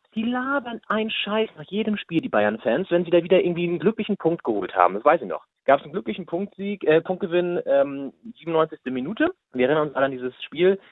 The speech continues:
Bayern-Tor in der siebenundneunzigsten. Und da wurde gelabert danach in der S-Bahn, ja, wir waren eh viel besser und bla, bla, bla und hast du nicht gesehen.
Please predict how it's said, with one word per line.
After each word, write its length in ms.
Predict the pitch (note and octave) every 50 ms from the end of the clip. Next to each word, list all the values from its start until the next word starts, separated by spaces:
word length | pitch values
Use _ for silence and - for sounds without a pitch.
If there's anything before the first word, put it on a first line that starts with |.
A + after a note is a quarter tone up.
| _ _
Bayern-Tor 480 | _ - C#3+ F3 F3+ F#3 F#3+ - E3+ D#3+
in 40 |
der 80 | D#3 C#3
siebenundneunzigsten. 1000 | C3+ C3+ C3 B2+ B2+ B2 C3+ E3+ G3+ - A3+ A3 - _ _ - A#3 B3+ C#4 -
Und 160 | - - F#3
da 120 | F#3+ G3+ F#3+
wurde 240 | G#3 A#3 A#3+ B3
gelabert 520 | - B3 B3 B3 B3+ C4+ C#4+ C4+ B3+ A3+ G3+
danach 220 | F#3+ F3+ E3+ E3+
in 80 | F3 E3+
der 120 | E3 -
S-Bahn, 320 | F3+ F#3+ - - G3 F3+ F#3
ja, 400 | F#3+ G3 G#3 G#3+ G#3+ G#3+ G#3+ F3+
wir 80 | F3+
waren 120 | F3 F3+ -
eh 120 | G#3 G3
viel 100 | - F#3+
besser 400 | D3+ F3 F3 - - F3+ F3 D#3
und 160 | - D3+ D3
bla, 240 | - D#3+ F3 F3+ F#3
bla, 200 | E3+ E3 D#3+ D#3
bla 260 | D3 D#3+ E3+ F3+ F#3 F#3
und 140 | - -
hast 160 | E3 F3+ - -
du 40 |
nicht 140 | C3 B2+ -
gesehen. 320 | - A#2+ G#2+ A2+ C3 F3